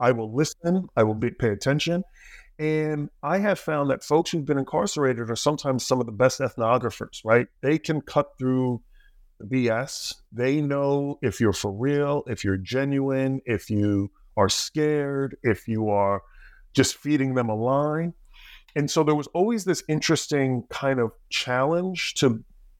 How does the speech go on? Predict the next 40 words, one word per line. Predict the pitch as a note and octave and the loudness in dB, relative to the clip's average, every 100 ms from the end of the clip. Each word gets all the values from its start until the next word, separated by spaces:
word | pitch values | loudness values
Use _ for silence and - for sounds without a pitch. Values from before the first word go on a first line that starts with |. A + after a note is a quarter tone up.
| _ - | _ -8
to | E3+ A#3+ | -2 0
me | D3+ A2 A2 | 0 -2 -2
of | B2 A2+ | -4 0
like, | A2+ A2 - | 0 0 -2
"Okay, | D3 B2+ | -2 0
you're | A2+ C3+ | 2 0
here | B2 D3+ D3 | 0 0 0
to | C#3 | 0
run | A#2 B2 B2+ | 0 0 2
this | A#2 - | 0 -2
group. | - C3+ G3+ - _ _ _ - - _ | 0 2 2 0 _ _ _ -20 -20 _
What | G#2 C3 | -2 0
do | C3 | 2
you | B2 | 0
got | A2+ A2 G#2 | 2 0 0
for | - | -2
me?" | G2 G2 - _ _ - - | -2 -4 -10 _ _ -16 -8
And | C3 | -2
it | C3+ | 2
was | C#3 A#2+ | 0 -2
my, | A#2 - - C#4+ D#4 - | -4 -4 -2 -4 -4 -6
<laughs> | - - _ _ | -6 -20 _ _
it | C#3 | -2
was | D3 | -2
my | C3 D3 | 0 -2
five | F#3 - E3 D#3 | -2 -2 -2 0
minutes | D3+ F3+ - | -2 -2 -2
to | C3+ | -6
pitch | - C3+ - - | 2 0 0 -6
to | |
them | A2 G#2 | 0 0
and | G#2+ | 0
be | A2 | 0
like, | A#2+ G#2+ - | 0 0 -6
"Can | - C#3+ | -2 0
I | D#3 | 0
capture | D3 - C#3+ - C#3 | -4 -4 -4 0 0
this | C3 B2 | 0 -2
audience?" | C3 C#3+ A#2+ - - - - - - - - - - - | 0 0 -2 -10 -18 -18 -18 -20 -20 -20 -20 -20 -14 -2
Um, | C#3 C#3 C3 C3+ | 0 2 0 -2